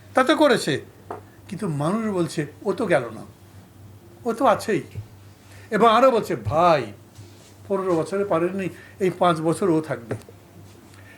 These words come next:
কেউ কেউ এরকম বলেন, যতদিন জীবিত আছে তাকে কিছু করতে পারবেন না। আজকে আন্দোলন গড়ে তোলবার প্রধান প্রশ্ন কি? মানুষের মধ্যে এই যে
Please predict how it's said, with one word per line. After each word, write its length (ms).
কেউ 180
কেউ 120
এরকম 380
বলেন, 260
যতদিন 600
জীবিত 300
আছে 260
তাকে 220
কিছু 260
করতে 240
পারবেন 340
না। 100
আজকে 380
আন্দোলন 540
গড়ে 200
তোলবার 380
প্রধান 400
প্রশ্ন 380
কি? 160
মানুষের 600
মধ্যে 460
এই 200
যে 220